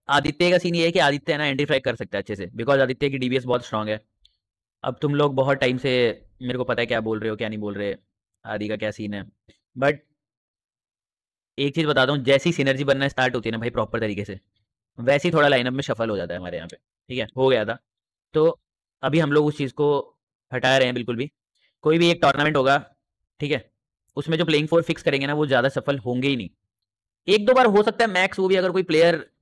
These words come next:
समझ रहे हो कि एएफ़ के, एएफ़ के मतलब अवेलेबल नहीं है, तो obviously किसी और को खिलाएंगे, but वो पूरा टूर्नामेंट एक ही लाइनअप खेलेगी, एक ही मतलब पूरा का पूरा चार बंदे फिक्स हैं, वही खेलेंगे, ठीक है? क्योंकि वो शफल की वजह से ना थोड़ा गड़बड़ हो जाता है,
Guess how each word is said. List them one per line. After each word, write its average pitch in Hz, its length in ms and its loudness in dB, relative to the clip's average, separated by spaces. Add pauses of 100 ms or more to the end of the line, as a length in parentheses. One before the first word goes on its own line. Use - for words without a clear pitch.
(300)
समझ 165 220 -4
रहे 190 80 2
हो 160 100 4
कि 151 460 -2 (220)
एएफ़ 147 260 4
के, 156 80 0
एएफ़ 139 340 0
के 143 80 -4
मतलब 160 200 -2
अवेलेबल 156 400 2
नहीं 135 140 -2
है, 143 100 -6 (640)
तो 175 60 4
obviously 185 340 4
किसी 185 160 0
और 180 140 4
को 190 80 0
खिलाएंगे, 110 360 -4 (340)
but 170 100 2
वो 190 80 2
पूरा 170 220 4
टूर्नामेंट 151 460 2
एक 143 240 -2
ही 165 260 0
लाइनअप 127 300 0
खेलेगी, 104 420 -4
एक 143 80 -2
ही 160 80 0
मतलब 139 240 -2
पूरा 131 160 0
का 127 60 -4
पूरा 117 280 -2
चार 113 340 -4
बंदे 113 160 -4
फिक्स 123 220 -8
हैं, 113 180 -6
वही 113 160 -4
खेलेंगे, 90 320 -10
ठीक 143 140 -6
है? 147 60 -4 (800)
क्योंकि 143 180 -4
वो 156 80 0
शफल 147 280 -2
की 147 60 -2
वजह 135 140 -2
से 135 100 -4
ना 139 80 -6
थोड़ा 139 200 0
गड़बड़ 120 260 0
हो 113 140 -2
जाता 87 180 -2
है, 85 80 -14